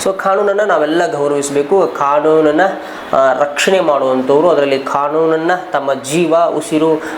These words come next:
ಅನ್ನುವಂತಹ, ಆ, ವ್ಯಕ್ತಿಗಳೇ ಈ ರೀತಿ ಮಾಡಿಬಿಟ್ರೆ ಇನ್ನು ಜನಸಾಮಾನ್ಯರು ಹೇಗೆ ಮಾಡಬೇಕು? ನಾಳೆ ಜನರು ಇದರಿಂದ ಏನ್ ಪಾಠವನ್ನ ಕಲಿತಾರೆ?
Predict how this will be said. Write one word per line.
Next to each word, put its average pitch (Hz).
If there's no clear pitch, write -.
ಅನ್ನುವಂತಹ, 143
ಆ, 143
ವ್ಯಕ್ತಿಗಳೇ 196
ಈ 160
ರೀತಿ 143
ಮಾಡಿಬಿಟ್ರೆ 113
ಇನ್ನು 147
ಜನಸಾಮಾನ್ಯರು 143
ಹೇಗೆ 123
ಮಾಡಬೇಕು? 101
ನಾಳೆ 170
ಜನರು 233
ಇದರಿಂದ 175
ಏನ್ 202
ಪಾಠವನ್ನ 131
ಕಲಿತಾರೆ? -